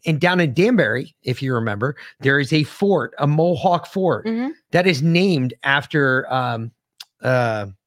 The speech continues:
Speaker 1: Chester. Um,
Speaker 2: Chesterfield.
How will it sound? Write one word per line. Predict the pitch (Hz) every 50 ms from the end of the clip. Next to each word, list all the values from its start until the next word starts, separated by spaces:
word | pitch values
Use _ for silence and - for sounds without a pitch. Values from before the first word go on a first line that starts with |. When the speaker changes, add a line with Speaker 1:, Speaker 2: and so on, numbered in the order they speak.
| _ _ _ - - _ _ _ _ -
Speaker 1:
Chester. | - - 190 180 - - 135 110 - - _ - - - - - _ _ -
Um, | - 139 131 127 123 117 113 110 123 - _ _ _ _ _ _ _ _ _ _ - - _ _ _ _ _ _ -
Speaker 2:
Chesterfield. | - 208 196 - - 180 - 185 170 160 160